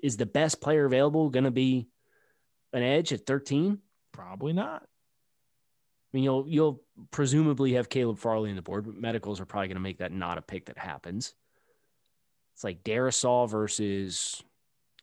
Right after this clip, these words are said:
Speaker 1: Ojulari. Minnesota, maybe. They're probably, I would expect them to trade back, right? They always do.
Speaker 2: They need to.
Speaker 1: They always do.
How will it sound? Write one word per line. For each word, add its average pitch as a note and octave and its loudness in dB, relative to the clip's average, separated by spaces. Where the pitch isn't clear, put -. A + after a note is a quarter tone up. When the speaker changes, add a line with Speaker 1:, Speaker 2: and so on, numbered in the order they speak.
Speaker 1:
Ojulari. B2+ 2
Minnesota, C3+ 4
maybe. B2+ 2
They're C#3+ 2
probably, C#3+ 0
I - -14
would G2 -12
expect - -6
them A#2 0
to G2 -2
trade A2 -4
back, B2+ -2
right? A#2 0
They G2+ -2
always A#2+ 0
do. C#3+ 0
Speaker 2:
They G2 -4
need D3+ 2
to. A2 -2
Speaker 1:
They A#2+ -2
always D#3 4
do. D3 4